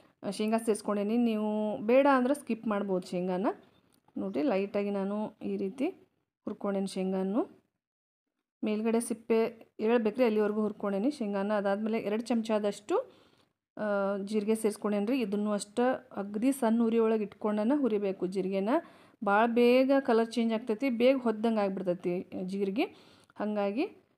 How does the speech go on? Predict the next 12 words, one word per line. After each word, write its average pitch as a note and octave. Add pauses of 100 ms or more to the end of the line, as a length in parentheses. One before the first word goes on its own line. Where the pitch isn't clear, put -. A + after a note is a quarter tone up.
(220)
ಆ, G#3
ಲೈಟಾಗಿ G3
ಹುರ್ಕೊಳತ್ತೇನಿ. G3
ಎಲ್ಲ F#3+
ಇಂಗ್ರೀಡಿಯೆಂಟ್ಸ್‌ನು B3
ಅಷ್ಟೇ A#3+
ಸಣ್ಣ A3
ಉರಿ G#3+
ಒಳಗನೆ A3
ಹುರ್ಕೋಬೇಕಾಗ್ತೈತ್ರಿ. G3 (640)
ಈ D#4+
ಥರ E4